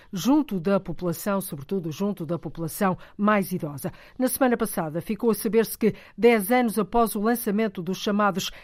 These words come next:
cheques dentista, a taxa de utilização destes valores que dão acesso a cuidados de saúde oral está em queda. Esta manhã, a Secretária de Estado da Saúde visitou duas das cinco consultas de saúde oral do Serviço Nacional de Saúde, no Algarve,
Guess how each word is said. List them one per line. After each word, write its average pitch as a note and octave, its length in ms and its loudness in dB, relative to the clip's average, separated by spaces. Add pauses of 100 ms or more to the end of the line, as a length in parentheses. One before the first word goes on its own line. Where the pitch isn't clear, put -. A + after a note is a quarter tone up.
cheques A3 480 0
dentista, G#3 600 0 (280)
a A#3 100 -2
taxa B3 400 2
de F#3 160 -2
utilização G#3 800 0
destes A3+ 320 -2
valores G3+ 480 0 (200)
que - 80 -10
dão G#3 200 2
acesso G3 400 -2
a F3+ 40 -6
cuidados G3 520 0
de - 140 -12
saúde G3 340 0
oral F#3+ 400 2
está F3+ 500 -2
em F3 120 -4
queda. A3+ 440 2 (340)
Esta C#4+ 220 0
manhã, G3+ 320 0
a G3+ 80 -6
Secretária A#3+ 400 0
de - 60 -14
Estado G3+ 260 0
da G#3+ 100 0
Saúde C4+ 460 0
visitou A3 580 4 (280)
duas A3+ 400 6
das G3 220 0
cinco - 280 0
consultas G#3+ 640 -2
de - 80 -12
saúde A3 320 2
oral G3 300 4 (200)
do F#3 120 -4
Serviço G#3 440 -2
Nacional F3+ 400 -2
de - 80 -10
Saúde, A#3+ 400 -2
no F#3+ 140 2
Algarve, G3+ 540 0